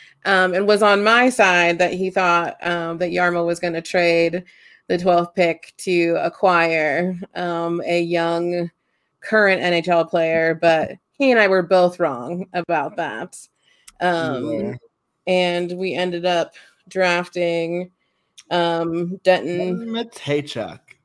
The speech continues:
Speaker 1: Mateychuk, thank you. Um, another defenseman, which, if you didn't know this, um, the last time that a team picked two defensemen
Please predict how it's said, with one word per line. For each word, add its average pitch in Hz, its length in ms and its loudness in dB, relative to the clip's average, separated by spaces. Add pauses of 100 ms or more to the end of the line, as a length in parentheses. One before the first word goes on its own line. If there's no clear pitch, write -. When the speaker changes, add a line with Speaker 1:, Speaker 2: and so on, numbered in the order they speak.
(160)
Speaker 1:
Mateychuk, 180 720 -4
thank 180 340 -6
you. 165 440 -8 (500)
Um, 175 280 0
another 196 380 4
defenseman, 202 680 0
which, 185 340 -4
if 202 240 2
you 240 140 0
didn't 269 280 4
know 240 200 4
this, 151 580 -4 (580)
um, 180 760 0
the 202 120 -2
last 220 400 0
time 233 320 0
that 214 140 4
a 196 40 2
team 214 360 -2
picked 208 380 -6
two 233 300 -4
defensemen 180 920 -2